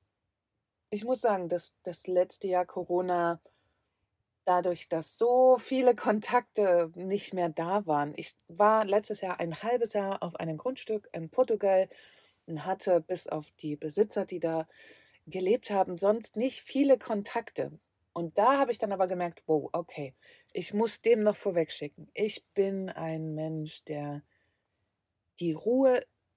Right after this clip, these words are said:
mittlerweile immer vor einer Party bevorzugen würde. Ich bin kein Vanlifer, der gerne in großen Gruppen steht,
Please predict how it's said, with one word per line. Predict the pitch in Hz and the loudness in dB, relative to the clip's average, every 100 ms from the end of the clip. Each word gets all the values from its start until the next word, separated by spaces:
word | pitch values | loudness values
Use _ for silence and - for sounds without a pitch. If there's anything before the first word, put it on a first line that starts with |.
| _ | _
mittlerweile | 175 185 247 - 190 170 170 160 | -8 -2 -2 0 -2 2 2 2
immer | - 202 208 202 | 0 0 2 0
vor | 196 - | -2 -8
einer | 165 165 | -6 -6
Party | 160 - 156 - 156 151 - | -6 -6 -6 -6 -8 -10 -14
bevorzugen | 160 - 147 - - 139 | -14 -6 -6 -6 -14 -14
würde. | - 147 139 _ _ _ _ _ _ _ _ _ | -14 -14 -18 _ _ _ _ _ _ _ _ _
Ich | - 208 202 - | 4 4 4 0
bin | 175 165 160 | 2 2 -2
kein | - 190 233 240 | -2 -2 -2 2
Vanlifer, | 202 208 185 156 156 - 170 | 4 4 2 -2 -2 -4 -6
der | 165 165 165 | 0 2 2
gerne | 160 156 180 220 202 | 2 0 0 2 0
in | 196 190 | 0 -4
großen | - 196 202 190 | 0 0 2 -2
Gruppen | - 220 208 | -2 -2 -4
steht, | - 180 175 | -4 -2 -2